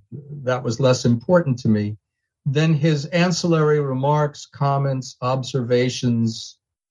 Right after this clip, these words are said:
uh, gripes, critiques, whatever. This is, these are invaluable books,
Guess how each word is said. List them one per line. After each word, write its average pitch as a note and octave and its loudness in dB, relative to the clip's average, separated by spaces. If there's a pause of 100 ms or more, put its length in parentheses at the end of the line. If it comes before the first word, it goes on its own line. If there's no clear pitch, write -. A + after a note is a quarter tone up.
(280)
uh, A2 -2 (1080)
gripes, C3 2
critiques, A#2+ -2
whatever. A#2 0 (1120)
This F3+ 0
is, F3 -2
these F#3 0
are E3+ 0
invaluable D3 2
books, - -6